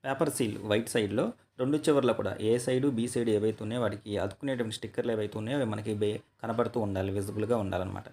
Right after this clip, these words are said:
ఇప్పుడు రిజల్ట్ బ-, బటన్ పైన ఉన్నటువంటి ఇన్నర్ డోర్ ఏదైతే ఉందో పైన మనకి ఒక స్మాల్ ఇన్నర్ డోర్ ఉంటుందన్నమాట. ఆ ఇన్నర్ డోర్ ఏదైతే ఉందో దాన్ని మనం మూసేస్తాము. మూసివేసిన తర్వాత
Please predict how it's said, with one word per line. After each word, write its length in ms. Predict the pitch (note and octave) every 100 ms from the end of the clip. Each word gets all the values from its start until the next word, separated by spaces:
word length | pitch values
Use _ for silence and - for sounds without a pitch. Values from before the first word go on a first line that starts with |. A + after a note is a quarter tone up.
| -
ఇప్పుడు 280 | C3+ D3+ B2 A#3+ - _ _ -
రిజల్ట్ 380 | B2+ D3 E3
బ-, 160 | D3 B2 A#2+ A#2
బటన్ 280 | A#2+ B2 C3
పైన 160 | B2+ A#2
ఉన్నటువంటి 460 | A2+ A2+ A2 F#2+ G#2 D3 - _ -
ఇన్నర్ 340 | B2+ D3 D3+
డోర్ 180 | B2 A#2
ఏదైతే 320 | G2+ G2+ G2+
ఉందో 240 | G#2 G#2+ G#3 - _ _ _ _ _ -
పైన 140 | B2 B2+
మనకి 240 | A#2 A2+
ఒక 160 | A2+ A2
స్మాల్ 360 | G#2+ A#2+ A#2+ B2+
ఇన్నర్ 240 | A#2 C3
డోర్ 180 | A#2+ G#2
ఉంటుందన్నమాట. 500 | G2 F#2 F#2 F#2 F#2+ -
ఆ 120 | A2
ఇన్నర్ 300 | A2 A#2+ B2+
డోర్ 180 | A#2 G#2+
ఏదైతే 240 | G#2 G2+
ఉందో 160 | G#2+ C#3
దాన్ని 260 | A#2 G#2
మనం 160 | G2+ G2
మూసేస్తాము. 560 | G2+ G2+ G2+ - - -
మూసివేసిన 500 | G#2+ A2+ A#2 G#2+ G#2+
తర్వాత 320 | G#2 G2+ G#2